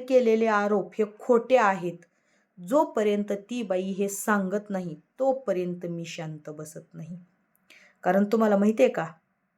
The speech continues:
बाईचं आयुष्य म्हणजे एक काचाचं भांडं असतं, त्याला एकदा तडा गेला ना, तर ते फेकण्याच्या कामाचं येतं, काहीच उपयोग राहत नाही, त्याचे काचंसुद्धा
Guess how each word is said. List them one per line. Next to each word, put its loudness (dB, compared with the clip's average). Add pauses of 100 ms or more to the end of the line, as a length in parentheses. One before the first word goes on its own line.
(280)
बाईचं 2
आयुष्य 2
म्हणजे -2
एक -6
काचाचं 0
भांडं -2
असतं, -6
त्याला -2
एकदा -2 (140)
तडा 0
गेला -2
ना, -2 (400)
तर -8
ते 0
फेकण्याच्या 0
कामाचं -2
येतं, -10 (100)
काहीच -4
उपयोग -2
राहत -4
नाही, -12 (720)
त्याचे 2
काचंसुद्धा 2